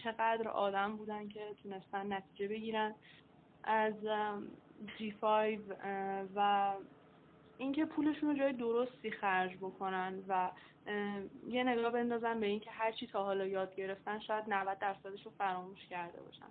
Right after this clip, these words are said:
و چقدر جالبه، اه، که بتونیم به جایی برسیم که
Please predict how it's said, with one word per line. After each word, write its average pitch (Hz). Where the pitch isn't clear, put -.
و 190
چقدر 233
جالبه، 196
اه، 196
که 196
بتونیم 220
به 196
جایی 196
برسیم 190
که 196